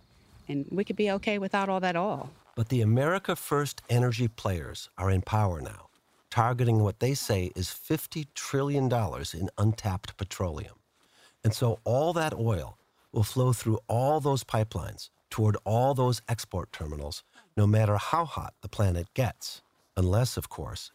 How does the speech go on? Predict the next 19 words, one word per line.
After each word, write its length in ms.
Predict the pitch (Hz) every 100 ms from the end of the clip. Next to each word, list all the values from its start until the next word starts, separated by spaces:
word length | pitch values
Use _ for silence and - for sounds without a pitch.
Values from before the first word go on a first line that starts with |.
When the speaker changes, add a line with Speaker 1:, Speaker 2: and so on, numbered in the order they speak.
| -
Speaker 2:
activists 520 | 104 107 107 113 -
like 220 | 101 101
Hope 240 | - 127 -
Rosinski 680 | 95 95 131 - - 113 - 247 202 -
can 100 | 95
find 360 | - 107 117
ways 440 | 113 87 78 80 -
to 100 | -
stop 380 | - 95 -
them. 240 | - - - _ _ _ _ _ _ _ _ _ _ _ _ -
Speaker 1:
I'm 60 | 151
just 240 | 147 -
waiting. 420 | 143 170 170 147 - - - - - - - - - - - _ - - - - - - _ -
Hoping 320 | 180 165 147
and 180 | 135 139
praying 460 | 160 151 156 160 160 - _ - _ - - - - - - - - - - _ - - - - _ _ _ _ - - - - -
that 240 | - 151 - - -
we 140 | 165
win. 280 | 165 226 147